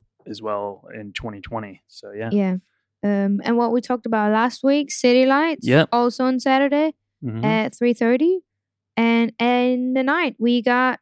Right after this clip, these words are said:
Speaker 2: um, an all-nighter I actually would <laughs> like to do one day,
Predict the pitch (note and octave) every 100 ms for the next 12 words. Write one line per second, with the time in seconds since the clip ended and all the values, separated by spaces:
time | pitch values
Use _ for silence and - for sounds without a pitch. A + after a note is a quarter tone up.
0 | - A#3 A#3 A3+ A3+ A3 A3 - G#3+ B3+
1 | C#4+ C4+ A3+ G3+ G3 _ - G#3 C#4+ E4+
2 | E4+ - - F4+ F#4 F4 D#4 - D#4+ D4+
3 | F#4 F#4 F4+ F4+ F#4 F#4+